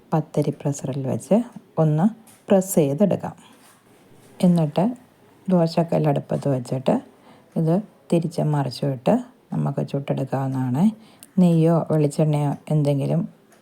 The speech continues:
പുരട്ടാവുന്നതാണ്. ഞാൻ നെയ്യാണ് പുരട്ടുന്നത്. ഇത് രണ്ടും ഉപയോഗിക്കാൻ താല്പര്യമില്ലാത്തവർക്ക്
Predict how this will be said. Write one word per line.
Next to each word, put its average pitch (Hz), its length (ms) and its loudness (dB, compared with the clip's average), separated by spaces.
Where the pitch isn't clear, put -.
പുരട്ടാവുന്നതാണ്. 135 600 -2
ഞാൻ 165 100 4
നെയ്യാണ് 143 400 0
പുരട്ടുന്നത്. 131 420 -4
ഇത് 180 80 4
രണ്ടും 160 300 4
ഉപയോഗിക്കാൻ 165 400 4
താല്പര്യമില്ലാത്തവർക്ക് 143 1000 0